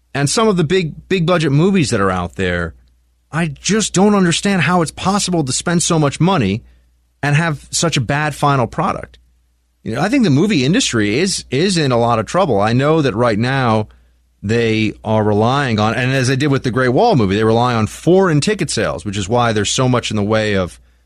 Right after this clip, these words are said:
special effects and C G I, computer-generated imagery, which I think is, is the worst thing to happen to movies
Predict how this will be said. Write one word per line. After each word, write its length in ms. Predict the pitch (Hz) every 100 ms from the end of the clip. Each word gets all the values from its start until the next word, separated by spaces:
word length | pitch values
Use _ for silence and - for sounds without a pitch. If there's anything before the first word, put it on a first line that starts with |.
| _
special 420 | - - 110 - 190
effects 720 | - 143 139 135 127 - -
and 320 | 104 85 85 - _ _
C 260 | - 147 147
G 220 | 113 110
I, 300 | 110 110 110
computer-generated 840 | 110 101 131 110 110 110 110 101
imagery, 300 | 107 107 107
which 180 | 104 98
I 140 | 113
think 200 | 120 120
is, 260 | 104 87 - - _ _ _ _
is 300 | 95 92 101
the 100 | 113
worst 320 | 107 180 214
thing 160 | 190 160
to 40 |
happen 300 | 139 139 135
to 80 | 120
movies 680 | 113 113 104 104 98 - -